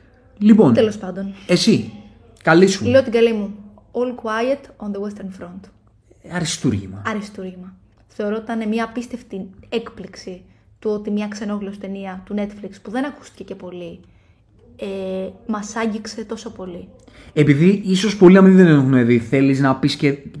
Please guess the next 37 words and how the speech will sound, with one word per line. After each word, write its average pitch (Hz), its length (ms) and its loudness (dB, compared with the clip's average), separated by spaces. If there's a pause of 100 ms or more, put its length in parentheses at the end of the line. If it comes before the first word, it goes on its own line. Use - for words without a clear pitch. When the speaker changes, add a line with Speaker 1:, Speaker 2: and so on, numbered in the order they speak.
(220)
Speaker 1:
τι 170 140 4
αφορά; 156 680 4
Speaker 2:
Ναι, 196 200 -12
βέβαια. 180 280 -14 (380)
Είναι 220 260 -2
μια 208 500 -6
γερμανική 202 760 -8
ταινία 196 600 -8
που 233 80 -6
αφορά 214 760 -4 (500)
την 240 140 0
σκοπιά 254 560 -6
των 226 120 -8
Γερμανών 208 640 -8 (300)
στον - 300 -10 (260)
Πρώτο 285 240 -12
Παγκόσμιο 240 380 -8
Πόλεμο. - 420 -20 (1160)
Speaker 1:
Και 170 140 6
μπορείτε 175 220 10
βέβαια 233 160 8
να 214 60 8
τη 220 80 4
δείτε 247 60 2
στο 170 120 2
Netflix, 110 440 0
έτσι; 208 200 -6
Speaker 2:
Ναι. 104 200 -4 (500)
Speaker 1:
Ε, 175 380 0 (200)
θα - 120 0
είναι 226 100 8
μια 220 80 8
από 214 80 2
τις 220 80 -2
ταινίες 220 240 6
οι 214 40 2
οποίες 220 500 2